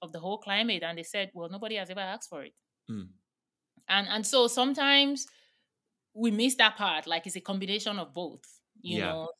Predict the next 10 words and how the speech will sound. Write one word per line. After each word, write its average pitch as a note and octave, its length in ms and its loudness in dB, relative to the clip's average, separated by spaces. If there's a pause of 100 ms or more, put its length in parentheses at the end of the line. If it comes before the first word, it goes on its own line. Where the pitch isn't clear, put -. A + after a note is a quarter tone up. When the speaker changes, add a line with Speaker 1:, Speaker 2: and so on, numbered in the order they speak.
(160)
Speaker 1:
The F3+ 60 -20
company C#4+ 460 0
has G3 200 2
to F#3 140 -2
approve. F#3 560 -4 (420)
You A3 140 -2
can't C4+ 220 4
just, A#3+ 480 2
the G3+ 80 -14
company, C4+ 400 0